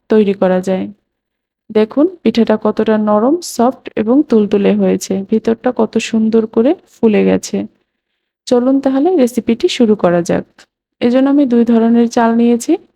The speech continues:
এটা হলো ভাতের চাল, যেটা দিয়ে আমরা ভাত রান্না করে খাই, এটা হলো আতপ চাল। দুটোকে আমি সমপরিমাণ নিয়ে পাঁচ থেকে ছয় ঘন্টার জন্য ভিজিয়ে রেখেছিলাম।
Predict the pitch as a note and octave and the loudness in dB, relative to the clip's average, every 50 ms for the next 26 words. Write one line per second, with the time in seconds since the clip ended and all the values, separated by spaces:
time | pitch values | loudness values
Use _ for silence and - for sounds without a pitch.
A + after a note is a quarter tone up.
0 | _ _ _ _ _ _ _ _ _ _ _ _ _ _ - G#3 A3+ A3+ A3+ A3+ | _ _ _ _ _ _ _ _ _ _ _ _ _ _ -4 -2 0 2 2 2
1 | A#3 A#3 G#3+ A3+ A3 G#3+ G3+ - A#3 A3+ A3 - B3 A#3+ C#4+ F4+ - _ - A#3 | 2 0 0 0 -2 -2 0 0 0 -2 0 0 0 0 0 0 -2 _ -6 -4
2 | A3+ A3+ G#3+ G#3 A3+ A3+ G#3+ A3 A3+ A#3 A3+ G#3+ A3 G#3+ - - A3 A3 A3 A3 | -2 -2 0 0 2 2 2 2 0 0 0 0 -2 -2 0 0 0 0 0 0
3 | A3 - - G#3+ A3 A3+ - B3+ D4 F#4+ - _ - - G3+ - A3+ A3 G#3+ A#3 | -2 -2 -2 -2 -2 -2 0 0 0 0 -2 _ -6 -6 -4 -2 -2 0 0 2
4 | C#4+ D4 A#3 G3+ - G3 G3 - - - F3+ E3+ F3+ - - - _ _ _ _ | 0 0 0 -2 -2 -4 -6 -6 -4 -4 -4 -4 -4 -6 -10 -14 _ _ _ _
5 | _ _ _ _ _ _ _ _ _ _ - A#3+ A#3 B3 B3 B3 C4 B3+ C4 C4 | _ _ _ _ _ _ _ _ _ _ -2 0 0 0 0 0 0 0 0 0
6 | - B3+ A#3 A3+ A3+ A#3 - A#3 A#3 A#3 A#3 A#3 A#3 A#3 A3+ A3+ A#3 C4 E4+ F4 | 0 0 0 0 0 2 2 2 2 2 2 2 2 2 2 2 2 2 2 0
7 | - - A3+ A3+ - - - A#3 G#3+ A#3 A3+ - - A3+ A3 G#3 G#3 A3+ A3+ A3+ | 0 0 -2 -2 -2 -4 -4 -2 0 0 -2 0 0 0 0 2 2 2 2 2
8 | A3 - A#3 A#3 A3+ A3+ A3+ A#3 B3+ E4 F4 B3 A#3 A3 F#3 G#3 G#3+ G#3+ G#3 G#3 | 2 0 0 0 2 2 2 4 4 2 2 2 2 2 4 4 4 4 4 2
9 | G#3 - - G3 - - G#3+ G#3 G#3+ A#3+ | 0 0 -2 -2 0 0 0 0 2 0